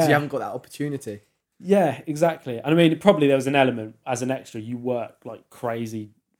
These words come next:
Speaker 1: crazy hours. And again, you sort of do get treated a little bit like cattle.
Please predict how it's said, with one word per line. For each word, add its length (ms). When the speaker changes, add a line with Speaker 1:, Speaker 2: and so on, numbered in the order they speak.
Speaker 1:
crazy 420
hours. 460
And 420
again, 280
you 80
sort 500
of 180
do 200
get 300
treated 360
a 40
little 180
bit 120
like 180
cattle. 500